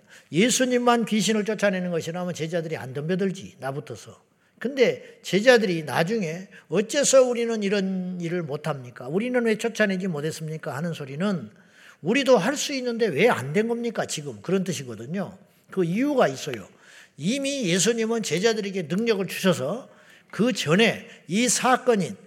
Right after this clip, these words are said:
마가복음 구 장 있기 전에 귀신을 쫓아낸 적이 있었어요. 그때가 언제냐? 마가복음 육 장 칠 절입니다. 한번 봅시다.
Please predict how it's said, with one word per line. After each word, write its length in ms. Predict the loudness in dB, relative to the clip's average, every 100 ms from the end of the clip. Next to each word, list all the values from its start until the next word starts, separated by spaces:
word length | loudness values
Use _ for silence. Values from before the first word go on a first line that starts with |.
| -20 -12
마가복음 520 | 2 4 4 4 2
구 100 | 2
장 220 | 2 2
있기 260 | 2 -2 -4
전에 480 | -2 0 0 -2 -8 -18 -4
귀신을 500 | -2 2 2 0 2
쫓아낸 600 | 0 2 2 2 0 2
적이 180 | 0 0
있었어요. 560 | 4 6 6 2 -6 -14 -10
그때가 400 | -4 -2 4 6
언제냐? 500 | 6 6 4 0 -4 -12 -20 -8
마가복음 580 | 4 6 8 6 4 2
육 180 | -2 4
장 260 | 4 4
칠 220 | 4 2 10
절입니다. 500 | 10 10 2 -4 -6
한번 400 | 2 10 12 12
봅시다. 580 | 12 12 4 -2 -6